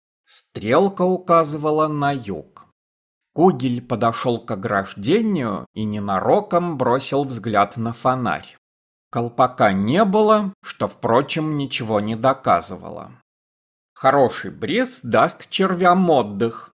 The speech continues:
обратился он к даме. «Вполне возможно». Курс на юг,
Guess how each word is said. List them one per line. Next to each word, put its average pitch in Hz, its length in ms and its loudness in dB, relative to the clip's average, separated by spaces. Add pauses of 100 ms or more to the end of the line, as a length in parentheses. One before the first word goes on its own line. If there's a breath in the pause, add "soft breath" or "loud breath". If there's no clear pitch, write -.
(120)
обратился 120 800 -2
он 120 160 0
к - 140 -10
даме. 95 580 0 (720)
«Вполне 98 560 -2
возможно». 113 920 0 (880)
Курс 165 400 4
на 87 180 -6
юг, 123 580 2